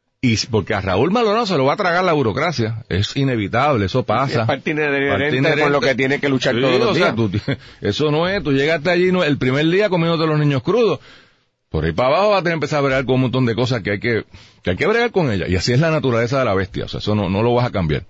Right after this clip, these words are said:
Speaker 1: Pero si tenemos un gobernador gulembo, que fue lo que dije ayer, o sea, necesitamos un gobernador que si él no se atreve, pues deléguelo.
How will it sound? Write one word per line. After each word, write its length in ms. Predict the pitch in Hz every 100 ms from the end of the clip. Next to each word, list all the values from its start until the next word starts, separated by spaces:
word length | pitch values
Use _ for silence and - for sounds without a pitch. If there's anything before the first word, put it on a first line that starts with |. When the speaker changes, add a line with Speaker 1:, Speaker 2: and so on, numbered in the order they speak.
| _ _ _ _ - - _ _ _ _ _ _ _ _ _ -
Speaker 1:
Pero 220 | 131 123
si 120 | 117
tenemos 300 | 107 113 110
un 80 | 120
gobernador 520 | 123 127 127 120 123
gulembo, 440 | 127 135 185 190
que 100 | 127
fue 120 | 107 110
lo 80 |
que 100 | 113
dije 160 | 113 113
ayer, 260 | 120 180 226
o 60 | 175 - - _ _ _ _ _ _ _ _ _ _ -
sea, 120 | 110
necesitamos 520 | 87 87 85 67 76
un 60 | 87
gobernador 520 | 95 104 110 135 233
que 160 | 214 131
si 200 | 107 87
él 100 | 101
no 80 |
se 120 | 120 170
atreve, 300 | 170 240 262
pues 140 | 185
deléguelo. 600 | 151 147 147 226 277 220